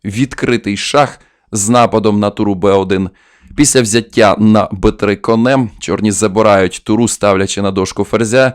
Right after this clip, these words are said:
тому білі здалися. Ось така чудова партія, прекрасний приклад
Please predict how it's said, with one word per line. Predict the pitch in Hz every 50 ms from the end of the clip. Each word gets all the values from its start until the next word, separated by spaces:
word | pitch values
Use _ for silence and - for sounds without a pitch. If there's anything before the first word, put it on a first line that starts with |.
| - _ _ _ _
тому | - 110 104 101 98
білі | 95 92 120 113 113 110 107 -
здалися. | - 95 90 85 104 92 80 - - - - - - - _ _ _ _ _ _ -
Ось | 143 156 -
така | - - 143 - 127 113 107
чудова | 104 - - - 143 151 135 131 113 98 98
партія, | 95 - - 127 131 135 127 - - 123 117 113 110 107 104 - - -
прекрасний | - 110 110 - 123 113 110 104 - - 110 107
приклад | - - - 120 135 139 - - 92 87 92 - - -